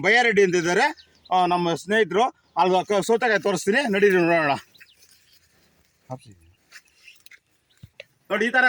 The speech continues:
ಸೈಜ್ ಈ ತರ ಬಂದಿದೆ, ಎಲ್ಲ ಮೀಡಿಯಂ ಸೈಜು. ಇದು ಚೆನ್ನಾಗಿ ರೇಟ್ ಹೋಗುತ್ತೆ. ಈ ತರದ್ದು ನೋಡು, ಇದು ರಾಧಮಣಿ ಅಂತ.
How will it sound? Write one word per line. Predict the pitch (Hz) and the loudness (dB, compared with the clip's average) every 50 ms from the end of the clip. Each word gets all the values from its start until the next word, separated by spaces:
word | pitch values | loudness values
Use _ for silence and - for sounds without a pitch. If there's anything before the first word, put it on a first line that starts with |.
| - - | 0 0
ಸೈಜ್ | 233 254 233 254 | -2 -2 0 -2
ಈ | 254 226 | -2 -2
ತರ | 240 226 233 220 | 0 0 0 0
ಬಂದಿದೆ, | 233 226 220 190 214 254 285 277 - - | 0 0 0 0 0 0 0 -2 -2 -2
ಎಲ್ಲ | 202 240 240 233 | 0 0 2 2
ಮೀಡಿಯಂ | 247 269 285 262 240 - | 2 0 0 0 0 2
ಸೈಜು. | 220 214 190 226 277 311 311 - _ _ _ - 226 | 2 0 2 0 -2 -2 -4 -6 _ _ _ -8 -4
ಇದು | 240 233 214 175 - | 0 0 0 0 0
ಚೆನ್ನಾಗಿ | 233 262 277 233 247 | 0 0 0 0 0
ರೇಟ್ | 254 - 254 | 0 0 0
ಹೋಗುತ್ತೆ. | 226 220 202 - 269 302 320 - - _ _ _ - | 0 0 0 0 0 -2 -2 -4 -8 _ _ _ -10
ಈ | 220 | -4
ತರದ್ದು | - 247 240 247 247 214 233 262 277 233 | -2 0 2 2 2 2 2 0 0 0
ನೋಡು, | 233 233 233 220 208 202 | 0 2 2 2 2 0
ಇದು | 190 202 202 190 185 | 0 0 0 0 0
ರಾಧಮಣಿ | 196 220 247 254 240 226 220 | -2 -2 0 0 0 0 0
ಅಂತ. | 202 185 165 - | 0 0 -2 -2